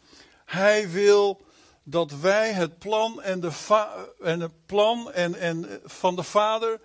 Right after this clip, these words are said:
voor ons leven leren kennen. Hoe kunnen wij het plan van de Vader leren kennen?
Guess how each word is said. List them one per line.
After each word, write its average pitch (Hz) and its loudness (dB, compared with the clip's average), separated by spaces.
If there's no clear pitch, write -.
voor 190 -4
ons 190 -4
leven 202 0
leren 196 -4
kennen. 208 -6
Hoe 254 -2
kunnen 233 -4
wij 208 2
het 202 -4
plan 220 -2
van 220 -12
de 208 -6
Vader 208 -2
leren 147 -4
kennen? 110 -8